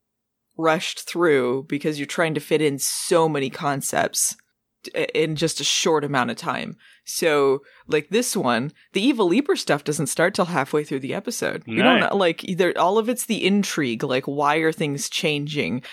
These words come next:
Speaker 1: when Sam's not doing anything? What's going on here? And I do think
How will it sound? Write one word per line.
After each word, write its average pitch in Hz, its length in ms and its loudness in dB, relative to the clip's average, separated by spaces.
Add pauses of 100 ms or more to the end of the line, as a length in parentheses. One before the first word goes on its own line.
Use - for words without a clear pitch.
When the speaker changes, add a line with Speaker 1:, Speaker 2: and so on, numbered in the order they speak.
(120)
Speaker 1:
when 147 160 -2
Sam's 143 400 0
not 135 180 2
doing 143 240 0
anything? 127 380 -4
What's 139 240 -2
going 135 320 -2
on 131 200 2
here? 139 320 0 (260)
And 160 100 -2
I 156 80 2
do 220 220 2
think 233 340 2